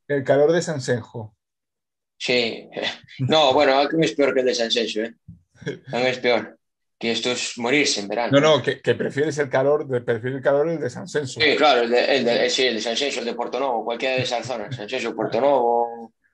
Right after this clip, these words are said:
Speaker 2: o, o cualquier lado, o, o incluso el de la zona un poquito más arriba, el de Boiro, o por ahí adelante, es mucho mejor que el de Orense, pero cualquiera,
Speaker 1: <laughs> Eso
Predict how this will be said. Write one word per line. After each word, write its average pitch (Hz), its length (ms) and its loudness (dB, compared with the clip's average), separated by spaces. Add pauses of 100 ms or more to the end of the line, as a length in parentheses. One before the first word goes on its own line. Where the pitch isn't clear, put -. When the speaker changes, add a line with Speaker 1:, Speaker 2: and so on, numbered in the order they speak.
(180)
Speaker 2:
o, 107 360 -2
o - 60 -16
cualquier 123 340 0
lado, 131 360 2
o, 123 360 -2 (320)
o 131 80 -4
incluso 143 340 -2
el 135 80 0
de 139 240 2
la 139 160 0
zona 143 140 -2
un 139 60 -6
poquito 139 280 -4
más 131 180 -4
arriba, 135 340 -2
el 123 100 -6
de 123 80 -4
Boiro, 135 440 -4
o 123 200 -14
por 123 120 -2
ahí 131 140 2
adelante, 139 460 -4
es 127 100 -10
mucho 131 220 -10
mejor 143 240 -4
que 135 80 -2
el 120 40 -4
de 117 60 -10
Orense, 110 340 -8
pero 110 140 -10
cualquiera, 117 380 0
Speaker 1:
<laughs> - 20 -14
Eso - 100 -20